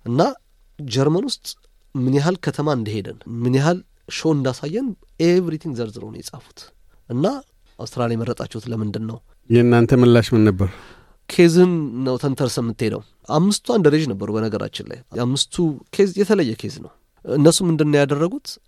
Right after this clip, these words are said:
Speaker 1: አምስቱ አንደሬጅ ስለሆኑ ኬዛቸውን ሳያዩ እነሱ እንቀበላለን አሉ እና ሌሎቻችሁን ግን ገና ነው እናያለን ሲሉ አምስቱ ደግሞ አንቀበልም አሉ። አንወስድም፣ አንድ ላይ ነን፣ ኬዙን አን-፣ ኖ እኛ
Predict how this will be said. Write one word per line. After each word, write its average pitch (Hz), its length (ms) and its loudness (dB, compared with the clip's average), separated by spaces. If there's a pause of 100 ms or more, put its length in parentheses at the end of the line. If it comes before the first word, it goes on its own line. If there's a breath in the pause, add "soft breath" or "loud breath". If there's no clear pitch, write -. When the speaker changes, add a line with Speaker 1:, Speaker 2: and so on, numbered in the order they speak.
(340)
Speaker 1:
አምስቱ 147 260 2
አንደሬጅ 156 340 4
ስለሆኑ 180 320 -4 (280)
ኬዛቸውን 131 420 -4
ሳያዩ 143 380 -2 (140)
እነሱ 127 260 -4
እንቀበላለን 107 640 -10
አሉ - 140 -18 (360)
እና 135 200 -4 (440)
ሌሎቻችሁን 127 520 -2
ግን 202 140 -2 (500)
ገና 123 280 -4
ነው - 140 -12
እናያለን 113 440 -4
ሲሉ 185 140 -4
አምስቱ 123 220 -2
ደግሞ 120 180 -4
አንቀበልም 117 500 -8
አሉ። - 140 -16 (460)
አንወስድም፣ 117 400 -8
አንድ 127 180 0
ላይ 127 160 2
ነን፣ 277 160 2 (360)
ኬዙን 117 240 2
አን-፣ 107 140 -6
ኖ 156 180 4
እኛ 147 120 4